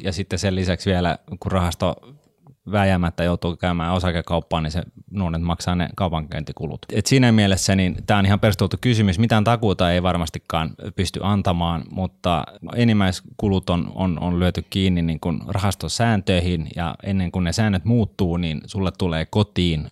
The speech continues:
ö, jos sä oot sijoittanut siis superrahastoon, niin silloin sulle tulee kotiin, ö,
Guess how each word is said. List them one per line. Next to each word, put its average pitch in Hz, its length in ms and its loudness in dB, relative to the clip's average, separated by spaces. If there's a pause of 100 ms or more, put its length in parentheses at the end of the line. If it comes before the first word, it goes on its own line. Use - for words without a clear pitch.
(120)
ö, 78 80 -10 (760)
jos 95 140 -4
sä 98 60 0
oot 90 80 0
sijoittanut 87 400 0
siis - 180 -6
superrahastoon, 82 760 -2
niin 80 100 -6
silloin 87 260 -4
sulle 80 180 -4
tulee 78 320 -4
kotiin, 82 540 -6 (220)
ö, - 20 -6